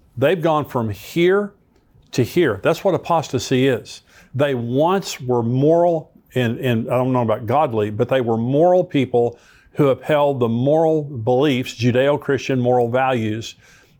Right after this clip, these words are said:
in America. They are now one of the worst companies in the world. And they're, you stand in a long line of people that are doing the same thing that they're doing.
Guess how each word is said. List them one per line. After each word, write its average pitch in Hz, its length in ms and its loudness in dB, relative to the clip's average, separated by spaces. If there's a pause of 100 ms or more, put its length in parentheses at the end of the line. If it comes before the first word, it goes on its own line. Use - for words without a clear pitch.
in 131 160 0
America. 143 580 0
They 131 180 2
are 127 160 0
now 131 300 0
one 135 260 -2
of 127 60 -2
the 117 60 0
worst 131 340 0
companies 120 480 -4
in 117 40 -2
the 123 40 0
world. 143 200 0
And 127 200 -2
they're, 120 300 0 (160)
you 123 100 -6
stand 147 320 -2
in 123 100 0
a 113 60 -2
long 156 320 0
line 139 320 0
of 107 80 -8
people 113 420 -2 (360)
that 127 120 2
are 120 100 2
doing 127 260 0
the 98 80 -4
same 131 260 0
thing 117 220 -2
that 107 180 -2
they're 113 180 0
doing. 117 280 0